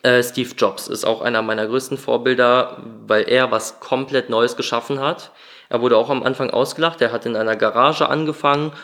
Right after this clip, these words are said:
und hat eigentlich das berühmteste Produkt, ja, was wir heute haben, was man eigentlich immer bei sich trägt, wenn man jetzt nicht gerade auf eine andere, ähm, Handymarke steht, aber eigentlich hat ja jeder ein iPhone heutzutage.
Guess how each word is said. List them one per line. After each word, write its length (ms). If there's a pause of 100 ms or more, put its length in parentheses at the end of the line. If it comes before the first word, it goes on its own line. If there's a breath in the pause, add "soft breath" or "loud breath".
(100)
und 260
hat 440
eigentlich 520
das 340
berühmteste 640
Produkt, 720
ja, 380
was 200
wir 180
heute 340
haben, 400
was 360 (160)
man 280
eigentlich 640
immer 300
bei 220
sich 260
trägt, 500
wenn 100
man 140
jetzt 240
nicht 260
gerade 300
auf 320 (440 loud breath)
eine 140
andere, 520
ähm, 300
Handymarke 680
steht, 500
aber 400
eigentlich 380
hat 320
ja 120
jeder 300
ein 100
iPhone 440
heutzutage. 680